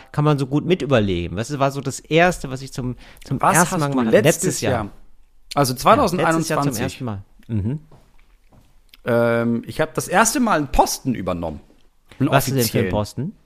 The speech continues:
Speaker 2: Ich bin ja bei uns, bei der Schule meines Sohnes, äh, bin ich ja jetzt im Vorstand Mitglied des Fördervereins.
Speaker 1: Hast du da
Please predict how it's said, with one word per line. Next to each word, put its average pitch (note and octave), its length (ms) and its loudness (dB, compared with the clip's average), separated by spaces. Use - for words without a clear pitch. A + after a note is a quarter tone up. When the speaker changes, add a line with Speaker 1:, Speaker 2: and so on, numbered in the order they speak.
Speaker 2:
Ich C3 120 -2
bin E3+ 140 2
ja G3+ 100 0
bei F3 80 0
uns, F3 180 -2
bei D#3 80 0
der C#3+ 100 0
Schule F#3 200 -2
meines D3 260 0
Sohnes, E3+ 480 0
äh, C#3+ 280 4
bin D#3+ 180 0
ich D#3 60 -2
ja D#3+ 100 2
jetzt - 380 -2
im B2+ 120 -6
Vorstand E3 680 0
Mitglied D3 400 -2
des C3 120 0
Fördervereins. - 800 -6
Speaker 1:
Hast - 380 2
du E3+ 100 4
da D3+ 540 6